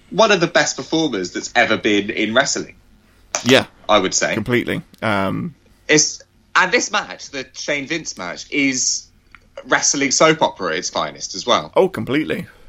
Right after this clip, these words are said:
Speaker 2: You could be watching
Speaker 1: The whole
Speaker 2: Days of Our
Speaker 1: match.
Speaker 2: Lives. You, you've got
Speaker 1: <laughs>
Speaker 2: Mick Foley with his relationship,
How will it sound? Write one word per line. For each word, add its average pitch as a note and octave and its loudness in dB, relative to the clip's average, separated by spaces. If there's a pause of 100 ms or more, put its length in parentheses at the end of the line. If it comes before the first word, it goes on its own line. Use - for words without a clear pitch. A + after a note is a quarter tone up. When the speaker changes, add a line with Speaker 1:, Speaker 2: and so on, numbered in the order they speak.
Speaker 2:
You D#3 -4
could C#3 -4
be C3 0
watching A#2 2
Speaker 1:
The B2 4
whole A2 6
Speaker 2:
Days G#2+ 2
of B2+ 2
Our G2+ 2
Speaker 1:
match. F#2 -2
Speaker 2:
Lives. G#2+ 0
You, A#2+ -6
you've B2+ -4
got A#2+ 2
Speaker 1:
<laughs> - -20
Speaker 2:
Mick - 2
Foley C3 4
with G2 -4
his A#2+ 0
relationship, F#2+ -6